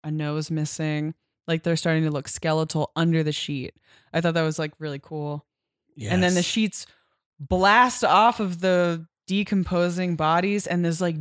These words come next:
Speaker 1: dirty, murky water s-,
Speaker 2: Ugh.
Speaker 1: like, splashes at him. S-, uh, you know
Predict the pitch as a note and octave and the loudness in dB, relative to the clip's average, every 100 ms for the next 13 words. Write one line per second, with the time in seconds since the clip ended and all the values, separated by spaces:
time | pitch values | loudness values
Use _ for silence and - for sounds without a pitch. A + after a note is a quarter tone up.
0 | C#3+ E3+ E3 F#3 G3 E3+ D#3 E3 F3+ G3+ | -6 -2 2 4 4 4 4 4 2 2
1 | F#3 D3+ D#3+ E3+ E3+ D#3+ E3+ _ _ _ | 0 2 2 2 0 0 -4 _ _ _
2 | _ _ _ _ - C3+ C3+ B2 A2 F2+ | _ _ _ _ 0 4 6 6 4 -2
3 | - F3+ E3+ - - - F3+ F#3+ G#3 G#3 | -2 0 2 0 -2 -2 2 2 2 0
4 | F3 E3 D#3+ D3+ D3+ E3 _ _ _ _ | -4 -4 -4 -6 -8 -12 _ _ _ _
5 | - - - F3 C3+ D#3+ F3+ D#3+ D3 D#3+ | -12 -8 -2 0 0 -2 0 0 -2 -6